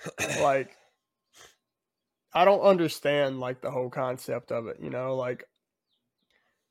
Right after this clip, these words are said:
Speaker 2: why do we want to take these, you know, tools away from, you know, the good citi-, law-abiding citizens that are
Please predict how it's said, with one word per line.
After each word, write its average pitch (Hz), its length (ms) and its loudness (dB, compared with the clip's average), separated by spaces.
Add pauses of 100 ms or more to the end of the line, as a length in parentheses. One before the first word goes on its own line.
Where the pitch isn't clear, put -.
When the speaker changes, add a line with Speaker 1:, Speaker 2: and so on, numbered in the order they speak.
(120)
Speaker 2:
why 170 260 6
do 185 140 4
we 175 160 6
want 170 340 2 (760)
to 143 100 -2
take 175 460 2 (260)
these, 156 560 0 (180)
you 160 140 0
know, 135 400 4 (240)
tools 156 520 6
away 143 340 2
from, 131 420 -4 (1080)
you 165 140 0
know, 131 360 2
the 135 140 0
good 160 300 2
citi-, 160 400 0
law-abiding 143 680 6
citizens 131 560 -4
that 131 220 -4 (1400)
are 151 260 2